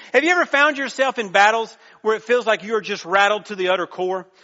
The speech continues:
That it's like everything around you is falling, everything around you is collapsing. You really don't know which way to turn.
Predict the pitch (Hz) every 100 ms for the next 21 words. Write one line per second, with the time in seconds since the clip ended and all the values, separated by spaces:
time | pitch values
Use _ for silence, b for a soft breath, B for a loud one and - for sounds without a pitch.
0 | b b 190 196 196 233 277 277 269 240
1 | 208 220 247 208 233 202 - 233 233 233
2 | 226 247 247 226 214 220 226 220 208 202
3 | - 196 196 196 - 156 147 B - 226
4 | 277 285 214 269 247 254 240 247 240 240
5 | 226 214 - 214 151 110